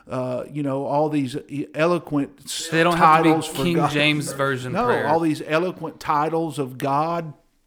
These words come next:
Speaker 1: Man, he is my, nowhere,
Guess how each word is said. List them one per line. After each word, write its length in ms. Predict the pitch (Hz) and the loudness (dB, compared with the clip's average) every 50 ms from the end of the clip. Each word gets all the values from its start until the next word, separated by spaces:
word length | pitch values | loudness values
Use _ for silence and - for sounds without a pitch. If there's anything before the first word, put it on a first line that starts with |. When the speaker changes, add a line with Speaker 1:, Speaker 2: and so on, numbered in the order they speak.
| _ _ _ _ _ _ - | _ _ _ _ _ _ -8
Speaker 1:
Man, 260 | 160 185 208 202 180 | -6 -4 -4 -4 -4
he 180 | 180 208 220 | -4 -2 0
is 180 | 208 190 156 - | 0 -2 -2 -2
my, 140 | 160 151 147 147 - - - - - - - | -6 -6 -6 -6 -12 -16 -16 -14 -14 -14 -10
nowhere, 680 | - 151 185 220 254 269 269 247 220 226 226 220 - | 0 4 6 6 6 6 4 0 -2 -2 -6 -8 -10